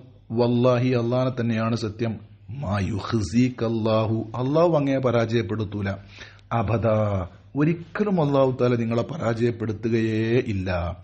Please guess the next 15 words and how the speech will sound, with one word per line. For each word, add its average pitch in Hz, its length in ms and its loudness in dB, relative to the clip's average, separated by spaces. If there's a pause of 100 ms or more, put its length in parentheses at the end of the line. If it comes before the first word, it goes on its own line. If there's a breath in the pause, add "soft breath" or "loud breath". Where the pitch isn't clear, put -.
(480 loud breath)
എന്നിട്ട് 175 480 2
ഒരു 139 280 2
അഞ്ചാറ് 151 760 2
കാര്യങ്ങളാണ് 120 640 0
ഖദീജ 104 420 -2
ബീവി 110 220 2
പറയുന്നത്. 87 480 -6 (640 loud breath)
ഒരു 175 140 2
മനുഷ്യന് 151 400 2
പരാജയം 135 480 2
വരൂല, 123 380 4
നാശം 117 380 -2
വരൂല, 123 320 2 (160)
കാരണം 107 460 -4 (680 soft breath)
അത് 131 280 4